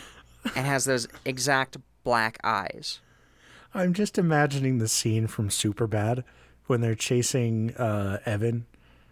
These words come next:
Speaker 2: and he's like, "He's the fastest fucking kid alive. He's the fastest fucking kid <laughs> there ever was."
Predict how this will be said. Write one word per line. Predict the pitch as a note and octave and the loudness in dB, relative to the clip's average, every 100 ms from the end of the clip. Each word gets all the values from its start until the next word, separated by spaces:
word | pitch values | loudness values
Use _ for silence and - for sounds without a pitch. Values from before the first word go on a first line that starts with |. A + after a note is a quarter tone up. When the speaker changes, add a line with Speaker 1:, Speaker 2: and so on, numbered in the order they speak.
| - | -4
Speaker 2:
and | A#2+ | 0
he's | A#2+ | 0
like, | G#2+ | 0
"He's | G2 C3 | 0 0
the | - D3 | 2 2
fastest | C3 A#2+ - | 2 0 2
fucking | C#3 A#2 | 2 2
kid | C3+ | 2
alive. | C3+ C3 A#2+ - - - - - | 2 4 2 -2 -18 -20 -8 0
He's | D3 | 2
the | C#3+ | 4
fastest | D#3 D3 B2+ | 4 2 0
fucking | - C#3 B2+ | 0 0 2
kid | - D#3 - | 2 2 2
<laughs> | C#3 - | -2 -2
there | - | -4
ever | G3 D#3 C#3 | -2 -2 0
was." | D#3+ C#3+ C#3+ C#3 - | 0 -2 -4 -4 -2